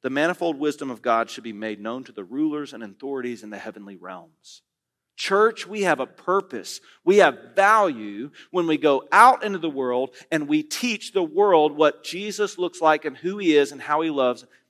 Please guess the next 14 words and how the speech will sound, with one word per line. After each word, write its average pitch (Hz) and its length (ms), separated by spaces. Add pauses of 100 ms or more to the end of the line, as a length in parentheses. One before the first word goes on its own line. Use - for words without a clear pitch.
(160)
And 139 100
it 143 100
also 170 460 (420)
explains 151 600
it 143 100
to 139 140
the 120 200
angels 131 480
and 101 160
demons 107 500
that - 180
Jesus 151 540
is 113 120
alive 98 680